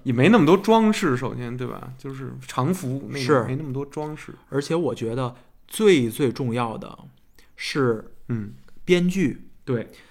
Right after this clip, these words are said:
Speaker 2: 在
Speaker 1: 台词啊。
Speaker 2: 在尊重《三国演义》原著的这个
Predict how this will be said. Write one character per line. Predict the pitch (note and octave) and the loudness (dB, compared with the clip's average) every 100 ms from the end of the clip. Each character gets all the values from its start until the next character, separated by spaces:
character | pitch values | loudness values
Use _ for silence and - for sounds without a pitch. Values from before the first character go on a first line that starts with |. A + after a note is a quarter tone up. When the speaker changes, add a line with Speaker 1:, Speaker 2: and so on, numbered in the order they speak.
| _ | _
Speaker 2:
在 | - D#3 A#2+ G2+ - - - - - - - - - | 2 2 2 -4 -12 -18 -18 -20 -20 -20 -20 -20 -10
Speaker 1:
台 | B2 | -6
词 | B2+ B2 A#2 | -6 -6 -6
啊。 | A#2+ A#2+ A#2+ | -6 -6 -6
Speaker 2:
在 | C3 D3 B2 A2 - _ _ - | 0 2 2 -4 -12 _ _ -2
尊 | G3+ F#3+ | 2 4
重 | F#3+ B2+ | 2 0
《三 | D3 E3 | 0 0
国 | F3 | 2
演 | C#3+ | 2
义》 | A#2 C3 | 0 -2
原 | A2+ A2+ A#2+ D#3+ | -2 -4 -4 -4
著 | A3 E3 | -4 -4
的 | F2+ | -4
这 | A2+ G#2 | -8 -8
个 | D#2+ C2+ | -10 -14